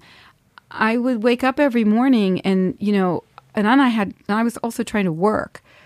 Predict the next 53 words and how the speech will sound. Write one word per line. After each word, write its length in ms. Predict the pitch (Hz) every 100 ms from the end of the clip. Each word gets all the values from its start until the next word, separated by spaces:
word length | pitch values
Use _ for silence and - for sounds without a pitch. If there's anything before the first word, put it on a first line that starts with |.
| _ _
So 360 | - 202 190 185
finally, 600 | 214 233 214 196 190 180
I 160 | 196 208
threw 160 | 208
up 100 | 202
my 100 | 180
hands 320 | 180 180 180 165
one 160 | 175
night 200 | 175 180
and 60 | 180
went 80 | 185
to 60 | 180
a 40 |
hotel 640 | 170 160 202 208 151 160 196
just 180 | 190 -
for 100 | 180
one 220 | 190 180
night 260 | 202 185
so 80 | -
I 40 | 170
could 160 | 175
stay 180 | - 196
up 80 | -
till 140 | 170
two 160 | - 196
o'clock 280 | 196 185 185
in 60 |
the 60 | 170
morning 460 | 180 196 180 170 -
and 180 | 160
work 340 | 160 190 175 - _ - _ -
in 100 | 175
peace, 340 | - 294 294 -
'cause 240 | 208 175
my 140 | 220
parents 340 | 240 220 208 190
don't 200 | 196 -
know 120 | 190
whether 220 | 180 175
it's 140 | 165 -
night 160 | 170
or 40 | 165
day. 200 | 175 185
So 300 | - 175 170 - _
my 160 | 214 220
mom 220 | 220 202
will 100 | 185
turn 220 | - 196
the 80 | 190
T 180 | - 180
V 160 | 175 180
on 220 | 170 165
at 260 | 165 160